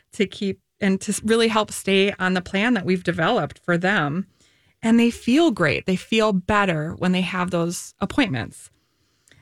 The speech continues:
I suggest getting a dietitian or nutritionist that you really can relate to. Um, we all have bios on the website, so you can kinda read through them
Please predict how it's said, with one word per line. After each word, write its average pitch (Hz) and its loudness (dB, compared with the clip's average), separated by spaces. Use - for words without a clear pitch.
I 226 4
suggest 247 -2
getting 214 2
a 214 2
dietitian 208 2
or 226 6
nutritionist 233 2
that 233 -2
you 233 2
really 220 2
can 254 2
relate 185 0
to. 320 2
Um, 208 2
we 208 4
all 196 2
have 196 0
bios 190 0
on 202 2
the 208 2
website, 196 0
so - -6
you 196 -2
can 214 0
kinda 185 0
read 180 0
through 175 -2
them 208 2